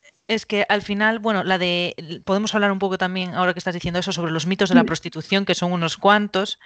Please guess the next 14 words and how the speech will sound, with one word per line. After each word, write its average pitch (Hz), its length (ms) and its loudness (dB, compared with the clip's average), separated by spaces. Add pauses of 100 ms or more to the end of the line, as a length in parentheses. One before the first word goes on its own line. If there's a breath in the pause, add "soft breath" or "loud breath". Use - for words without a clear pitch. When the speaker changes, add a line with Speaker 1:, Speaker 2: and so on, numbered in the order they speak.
(420 loud breath)
Speaker 1:
porque, 208 400 6
Speaker 2:
Ujú. 214 60 0
Speaker 1:
bueno, 196 160 2
lo 170 100 2
de 170 140 2
que 190 80 -2
es 180 80 -2
el 214 200 2
oficio 190 280 0
más 185 140 -2
antiguo 180 320 -2
del 175 140 0
mundo, 208 480 0
eh, 156 500 0